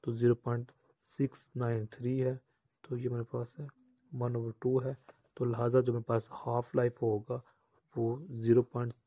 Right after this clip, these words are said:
सिक्स नाइन थ्री over lambda होगा। ओके, ये हमारे पास प्रैक्टिकल लाइफ है,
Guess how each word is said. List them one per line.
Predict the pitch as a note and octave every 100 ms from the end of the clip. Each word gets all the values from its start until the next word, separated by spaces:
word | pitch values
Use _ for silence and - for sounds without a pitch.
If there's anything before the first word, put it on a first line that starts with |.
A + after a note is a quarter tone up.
| C3+
सिक्स | - C3 B2 -
नाइन | B2+ A#2+ A#2
थ्री | A2+ B2+ B2 D3
over | E3 A#2+ A#2
lambda | A#2 A#2 A2 G#2 G2+
होगा। | G2+ G#2 G#2 A2+ C3 A#2+ _ _ - - _ _ - - _ _ _ _ _ _ _ _ _ _ _ -
ओके, | A2+ C3+
ये |
हमारे | B2+ A#2+
पास | A#2+
प्रैक्टिकल | - B2+ - A#2+ B2 A2
लाइफ | G#2+ G2 - A2+ -
है, | G#2+ -